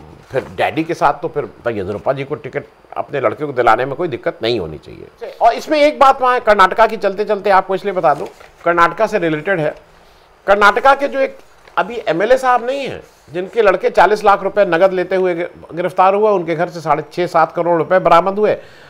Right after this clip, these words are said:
अ, मदल विरूपक्षप्पा साहब, उनको जो bail दे दी गई है, जिसका वो बोल रहे हैं प्री अरेस्ट bail,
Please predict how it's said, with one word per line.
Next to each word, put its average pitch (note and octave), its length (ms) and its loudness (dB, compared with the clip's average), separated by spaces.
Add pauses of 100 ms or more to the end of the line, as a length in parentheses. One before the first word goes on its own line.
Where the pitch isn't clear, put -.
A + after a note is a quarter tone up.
(120)
अ, C3+ 300 2
मदल F3 600 4 (320)
विरूपक्षप्पा F#3 680 0
साहब, F3+ 460 0 (680)
उनको C4+ 680 2 (600)
जो F#3+ 340 0 (540)
bail A#3 240 8
दे F#3+ 120 6
दी D#3 160 0
गई C#3+ 200 2
है, G#3 100 2
जिसका F3+ 320 0
वो G3 180 4
बोल F3+ 220 0
रहे F3+ 200 4
हैं F3+ 140 0
प्री C4 440 -2
अरेस्ट D#3 380 2
bail, E2+ 200 -8